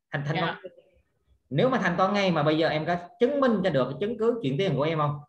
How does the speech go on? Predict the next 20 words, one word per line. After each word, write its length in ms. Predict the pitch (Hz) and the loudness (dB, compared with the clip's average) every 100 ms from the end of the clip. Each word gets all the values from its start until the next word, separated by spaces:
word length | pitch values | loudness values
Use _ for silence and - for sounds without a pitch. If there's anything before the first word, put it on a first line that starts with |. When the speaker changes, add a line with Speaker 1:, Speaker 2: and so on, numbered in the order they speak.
| - | -6
Speaker 1:
Có 120 | 139 | -2
không? 220 | 170 143 - - _ _ _ _ _ _ _ _ _ _ _ _ _ _ _ | 0 -2 -10 -20 _ _ _ _ _ _ _ _ _ _ _ _ _ _ _
Speaker 2:
Có. 240 | 214 233 - | -6 -6 -4
Speaker 1:
Không. 100 | 147 - - - - _ _ _ _ _ _ | -4 -4 -12 -20 -20 _ _ _ _ _ _
Có 260 | 131 156 202 | -2 0 2
thì 60 | 156 | 0
thôi, 200 | 143 156 | 2 2
ok. 220 | 165 170 170 170 196 156 | 2 0 0 0 -2 -2
Nếu 140 | 151 | -4
có 240 | 175 208 233 | 0 2 2
thì 80 | 196 | 0
ok. 160 | 156 156 185 190 _ _ _ | -4 -4 -8 -8 _ _ _
Còn 140 | - 143 | 0 2
Speaker 2:
Dạ. 80 | 175 | 2
Speaker 1:
nếu 40 | 214 | 2
không 200 | 202 190 | 2 2
á, 140 | 202 - - _ _ _ - | 0 -4 -20 _ _ _ -4
nếu 180 | 214 | -2
không 300 | 254 233 208 | 0 2 2
á, 180 | 196 - | 2 -2